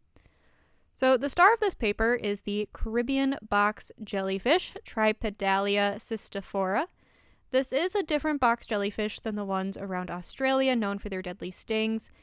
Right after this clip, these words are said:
And from what I have read, the Caribbean box jellyfish is a little bit safer in its stings. It's not going to, like, kill you in a couple of minutes, um, which is good. So,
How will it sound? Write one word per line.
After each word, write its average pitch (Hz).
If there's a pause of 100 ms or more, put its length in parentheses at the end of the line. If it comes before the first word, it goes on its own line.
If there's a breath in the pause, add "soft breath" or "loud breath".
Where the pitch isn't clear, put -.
(280 soft breath)
And 220
from 240
what 294
I 359
have 330
read, 233
the 226
Caribbean 277
box 214
jellyfish 196
is 196
a -
little 294
bit 247
safer 196
in 180
its 185
stings. 175
It's 196
not 196
going 190
to, 202
like, 180
kill 214
you 196
in 190
a 190
couple 180
of 180
minutes, 285 (680 soft breath)
um, 214
which 254
is 330
good. 339 (1160)
So, 247